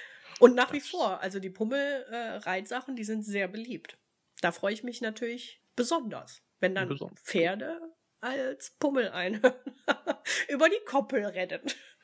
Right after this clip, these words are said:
Speaker 2: Das sind tatsächlich so die Anfänge, ne? Und danach ging's, äh, rubbel die Katz und mittlerweile haben wir über dreißig Markenpartner, ne, als
Speaker 1: Das ist
Speaker 2: Lizenznehmer
Speaker 1: schon,
Speaker 2: bei uns. Das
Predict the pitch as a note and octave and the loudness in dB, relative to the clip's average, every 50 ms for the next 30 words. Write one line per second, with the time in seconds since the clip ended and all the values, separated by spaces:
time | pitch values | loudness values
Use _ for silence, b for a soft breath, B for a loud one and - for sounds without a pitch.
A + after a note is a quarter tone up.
0 | _ _ - - - - - G#2 - G#2+ - A#2+ A#2 - A2+ - B2 A2 A#2 G2+ | _ _ -8 -8 -8 -8 -6 -6 -6 -4 -4 -4 -6 -4 -4 -2 -2 -2 -2 -2
1 | - D3 - - G#2 F2+ F2+ F2 F2 A#2 D3+ E3 - G2 F2+ - E2 E2 G2 A#2 | -4 -4 -4 -2 -2 -2 -2 -2 -2 -2 -4 -4 -4 -6 -4 -4 -2 -2 -2 -2
2 | - - A#2 A2+ A#2+ A#2 - - - - - - A2+ A2+ A2+ A2+ A2 A#2 A#2 A#2+ | -2 -4 -6 -4 -4 -6 -6 -8 -6 -2 0 2 2 4 2 2 0 0 -2 -2
3 | A#2 A2 A2 - A#2+ B2 - - - - - - - - C3+ B2 A#2+ A2+ - - | -2 -2 -2 -2 -2 -4 -4 -6 -8 -8 -8 -8 -4 -2 -2 -2 -2 -2 -6 -6
4 | - - A2 - - G#2+ - A2 A2 A2+ A2+ G#2+ A2 A#2 A2 A2+ A2 A2 G#2+ G#2+ | -6 -4 -2 0 0 0 0 0 0 0 -2 -2 -4 -4 -2 -2 0 0 0 -2
5 | G#2+ G#2+ - - - B2 A#2 A#2+ A2+ A2 A#2 G#2+ G#2 G#2 G#2+ - - - A#2+ - | -4 -4 -8 -6 -4 -2 0 0 0 0 0 -2 -2 -2 -4 -4 -6 -6 -6 -6
6 | - - - - B2 B2 B2 - - A#2 G#2+ - A2 G2+ F#2+ - - G2+ G2 F#2 | -8 -8 2 4 6 6 6 4 0 -4 -6 -4 -4 -4 -4 -4 -4 -4 -2 -2
7 | F#2 F2+ - - G#2+ B2 E3 D#3+ - - - G#2+ G2 - - - - - - F#2 | -4 -6 -8 -6 -6 -4 -4 -6 -6 -6 -6 -6 -4 -4 -6 -8 -8 -10 -8 -6
8 | G#2 F#2+ F#2 - - G2 F#2+ F#2+ G2 G2+ F#2+ F#2 G2 F#2 F2+ F#2+ F#2 F2 F2 F2+ | -6 -4 -2 0 0 0 0 -2 -2 -2 -2 0 0 0 0 -2 -2 -2 -2 -4
9 | F#2 F2+ - F#3 | -6 -6 -6 -6